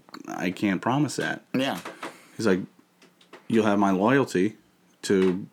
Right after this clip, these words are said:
Speaker 1: to follow the law, but I can't, I can't promise you that, you know,
Speaker 2: Yeah.
Speaker 1: just do whatever you want." And
Speaker 2: Yeah.
Speaker 1: Trump didn't like that, clearly.
Speaker 2: Yeah, and, uh, I guess, was it Trump asking him for his loyalty? Which is why,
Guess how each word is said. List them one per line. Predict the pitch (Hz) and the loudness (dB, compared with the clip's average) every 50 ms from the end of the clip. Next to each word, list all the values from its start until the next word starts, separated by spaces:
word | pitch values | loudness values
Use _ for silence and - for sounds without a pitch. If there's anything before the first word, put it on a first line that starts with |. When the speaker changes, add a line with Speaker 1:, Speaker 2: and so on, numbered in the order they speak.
| - - - | -16 -10 -4
Speaker 1:
to | - 101 90 90 107 - | -2 0 0 -2 -4 -10
follow | - - - 95 98 98 95 | -6 -2 0 2 2 2 0
the | 92 85 | 0 0
law, | 80 85 104 135 127 104 110 143 - - - - - - _ _ - _ _ _ _ | 2 2 2 4 4 2 2 0 -4 -10 -18 -20 -20 -20 _ _ -20 _ _ _ _
but | - 98 | 0 0
I | 90 90 | 0 0
can't, | - - 110 101 92 87 80 - - - - | 0 0 0 2 2 0 -2 -4 -8 -10 -8
I | 104 90 | -8 -6
can't | - - 92 85 80 | -4 -4 -4 -2 -2
promise | - 92 92 87 85 80 - - | 0 0 0 0 0 -2 -2 -4
you | 80 76 80 85 - - | -4 -4 -6 -8 -8 -6
that, | - 80 78 - - _ _ _ _ _ - - - - - _ _ | -6 -6 -6 -6 -10 _ _ _ _ _ -18 -18 -18 -18 -20 _ _
you | - - 76 | -4 -2 -2
know, | 71 80 | 0 -2
Speaker 2:
Yeah. | 80 - | -2 -2
Speaker 1:
just | 87 - - | -6 -2 0
do | - 95 | 2 2
whatever | 90 87 90 85 82 | 4 2 2 0 0
you | 82 80 | 0 0
want." | 80 87 85 80 73 - - _ _ _ - | 2 0 0 0 -2 -6 -10 _ _ _ -4
And | 98 92 - | 0 0 2
Speaker 2:
Yeah. | 165 170 135 | 0 0 0
Speaker 1:
Trump | - 117 107 107 - | 0 0 0 2 2
didn't | 147 151 139 | 2 2 4
like | 131 170 220 220 - | 4 2 2 2 0
that, | - - 123 - - - | -2 -2 -2 -6 -4 0
clearly. | - 175 240 247 - - - - - - | 2 2 4 2 2 0 -2 -6 -8 -6
Speaker 2:
Yeah, | 220 226 123 | -4 -2 -2
and, | 127 127 - - | -4 -4 -4 -2
uh, | 113 127 | -2 0
I | 123 123 | 0 0
guess, | 123 143 139 - | 0 -2 -4 -2
was | 123 127 131 135 | -2 -2 -2 -2
it | 127 | -4
Trump | - - 143 131 127 123 | -2 -2 -2 0 0 0
asking | 120 123 123 - 131 120 | 0 0 -2 -4 -4 -4
him | 113 123 120 120 120 107 | -4 -2 -2 -4 -4 -4
for | - - 107 98 | -4 -2 -2 -2
his | 90 107 123 120 117 104 | -2 -2 -2 -2 -2 -2
loyalty? | 107 110 110 117 123 139 147 151 151 175 160 170 180 180 - - - - - - - - _ _ _ _ _ _ - - - - - - _ - - - | -2 0 2 2 2 2 0 -2 0 0 2 2 0 -2 -8 -16 -20 -20 -18 -18 -18 -18 _ _ _ _ _ _ -20 -20 -20 -20 -20 -20 _ -20 -14 -8
Which | - 104 113 123 113 - | -4 -2 -2 -2 -2 -2
is | 135 127 123 117 107 90 | -2 -2 -2 -2 -4 -4
why, | 90 107 104 101 104 | -4 -2 -2 0 -2